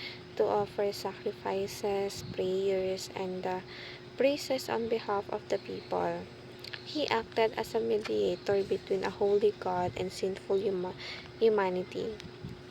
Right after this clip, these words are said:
This role pointed forward to Jesus Christ, the ultimate and final high priest, who offered himself as the perfect sacrifice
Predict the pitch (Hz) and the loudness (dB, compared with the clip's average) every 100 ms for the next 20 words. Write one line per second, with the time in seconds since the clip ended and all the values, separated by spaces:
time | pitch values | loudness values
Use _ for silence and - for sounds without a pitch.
0 | - - - - - - - - 269 285 | -16 -16 -16 -16 -16 -16 -10 -2 -2 0
1 | - 220 202 202 233 294 277 226 - - | 2 6 6 8 6 4 2 -2 -6 -2
2 | 233 233 240 240 233 - - 220 214 220 | 4 4 4 4 2 2 2 6 6 6
3 | 220 214 - - 214 - 269 - - 202 | 2 0 -4 -4 -4 -4 -6 -8 -6 -4
4 | 190 220 277 - - - - - - - | -2 -2 -4 -6 -8 -14 -16 -14 -12 -12
5 | - - - - 233 226 466 226 220 - | -12 -8 2 8 8 6 4 4 4 0
6 | 226 220 - - - 494 247 494 214 208 | -2 -2 -2 4 4 6 4 2 4 6
7 | 208 - - 240 208 - - - - - | 6 4 -2 2 2 -2 -6 -8 -12 -14
8 | - - - - - - - - - - | -14 -14 -14 -16 -16 -16 -16 -16 -16 -16
9 | - - - - - - - - - 285 | -16 -16 -16 -16 -12 -12 -10 -12 0 4
10 | 294 - 226 226 240 226 - 226 226 - | 6 8 4 4 0 0 2 0 0 0
11 | 214 208 208 - 226 - 233 - 214 214 | 4 2 0 -6 -6 -2 -2 2 2 2
12 | - 220 - - 285 - 277 - 214 202 | -2 -4 -4 -4 -4 -2 -2 0 0 2
13 | 202 240 | 2 0